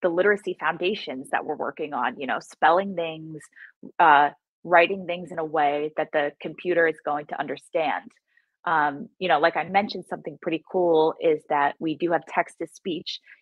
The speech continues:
You know, in theory, uh, the student could talk into the,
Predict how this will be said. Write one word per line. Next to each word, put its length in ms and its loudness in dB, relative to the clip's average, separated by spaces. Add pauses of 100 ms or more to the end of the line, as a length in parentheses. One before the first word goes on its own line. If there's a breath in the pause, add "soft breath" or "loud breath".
You 80 -4
know, 80 2
in 120 -4
theory, 340 2 (260)
uh, 80 4 (140)
the 120 -2
student 280 -6
could 180 -16
talk 280 6 (180)
into 340 -4
the, 340 4